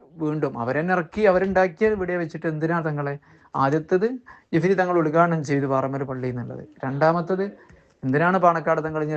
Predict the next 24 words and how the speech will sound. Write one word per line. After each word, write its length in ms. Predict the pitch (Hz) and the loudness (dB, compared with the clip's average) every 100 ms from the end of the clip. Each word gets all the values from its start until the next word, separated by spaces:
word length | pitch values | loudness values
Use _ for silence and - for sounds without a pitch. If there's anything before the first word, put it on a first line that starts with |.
| 143 | 0
രണ്ടാമത് 300 | 143 143 143 | 0 0 0
ഉദ്ഘാടനത്തിന് 440 | 139 139 139 147 139 | -2 -2 0 -2 0
വരുന്നതെന്ന് 320 | 127 147 147 | 0 -2 -2
പറഞ്ഞിട്ട് 240 | 139 131 135 | -2 -2 0
ഇതേ 160 | 131 160 196 185 | 4 6 6 2
ടീം 200 | 139 135 208 - _ _ _ _ | -2 -2 -6 -8 _ _ _ _
പരിഹസിക്കുക. 600 | - 123 117 113 - - - _ _ _ - | -4 -4 -4 -8 -14 -14 -18 _ _ _ -8
എവിടേക്കാണ് 480 | 127 127 123 160 165 | -6 -6 -2 0 0
ഈ 20 | 160 | -2
പോകുന്നാവോ? 480 | 127 120 127 117 - - _ _ - - - - _ _ _ _ _ _ _ _ _ - - | -4 -2 -2 -4 -6 -18 _ _ -20 -20 -20 -20 _ _ _ _ _ _ _ _ _ -20 -12
അപ്പോൾ 200 | 131 123 123 - | -4 -4 -4 -8
ഫിത്തന 320 | - - 139 151 | -10 -2 4 4
എന്ന് 100 | 165 156 | 6 6
പറയുന്നത് 380 | 139 135 131 131 | 6 4 0 0
ഇങ്ങോട്ട് 240 | 127 127 135 | -2 -2 -2
ഇങ്ങനെ 160 | 127 123 | -2 -2
കൊടുമ്പിരി 600 | 123 113 120 127 131 147 143 | -4 -2 0 0 2 2 2
കൊണ്ടിരിക്കുകയാണ്. 580 | 123 117 113 - 107 101 - _ _ _ _ _ - - - - - | 0 -2 -6 -8 -10 -10 -16 _ _ _ _ _ -20 -14 -14 -14 -8
ഉദ്ഘാടനം 400 | 131 127 127 139 139 | -4 0 2 0 0
കഴിഞ്ഞിട്ട് 360 | 131 131 131 143 | 0 0 -2 -2
ഇങ്ങനെയൊക്കെ 380 | 131 139 - 165 147 | -2 -4 0 0 0
പറഞ്ഞിട്ടും 400 | 131 135 131 135 120 | 0 -2 -2 -4 -2
അനാച്ഛാദനം 500 | 120 120 127 127 139 131 | -2 -2 0 0 0 -2
നടത്തിയിട്ടും. 460 | 117 131 127 135 | -2 -4 -4 -4